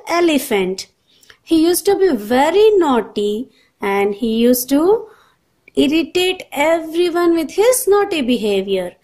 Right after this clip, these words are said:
Then his elders taught him a lesson. Okay, so what mistakes he made and how he realized from his mistakes,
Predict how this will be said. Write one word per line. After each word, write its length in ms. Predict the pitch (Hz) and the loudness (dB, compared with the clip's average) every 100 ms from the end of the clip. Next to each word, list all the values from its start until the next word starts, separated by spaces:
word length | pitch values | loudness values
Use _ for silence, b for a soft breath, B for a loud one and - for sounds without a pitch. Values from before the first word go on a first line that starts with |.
| b b b | b b b
Then 400 | - 208 202 208 240 | -2 0 2 0 -4
his 320 | _ 349 403 - | _ 0 0 -2
elders 800 | 240 214 202 196 196 190 208 - b b b b _ _ | -4 0 0 2 0 0 -2 -6 b b b b _ _
taught 400 | 269 302 339 359 | -2 0 -2 -4
him 320 | - 233 214 220 | -4 -2 -2 -2
a 140 | 277 | 0
lesson. 800 | 381 392 381 - 247 185 190 277 _ _ _ _ _ - | 2 2 2 0 -2 -2 -4 -10 _ _ _ _ _ -6
Okay, 540 | 277 269 381 262 - _ | -6 -2 0 -2 -6 _
so 600 | - 220 208 208 233 - | -4 0 2 0 -2 -8
what 640 | 220 202 233 320 392 - _ _ _ _ _ | -10 -2 0 0 -2 -8 _ _ _ _ _
mistakes 600 | - 233 - 277 311 349 | -2 0 0 0 0 -2
he 180 | - 262 | 0 2
made 480 | 220 214 214 214 208 - | 4 4 2 0 -2 -6
and 240 | 202 208 | -2 -2
how 380 | 202 247 277 381 | -4 -4 -2 0
he 260 | 392 415 381 | 2 4 4
realized 800 | 262 226 220 208 214 233 214 220 | 2 2 0 0 0 -2 -4 -6
from 240 | 214 196 | -4 -4
his 260 | 220 403 415 | -2 -2 2
mistakes, 600 | 247 196 - 202 196 | 0 0 -2 -2 -2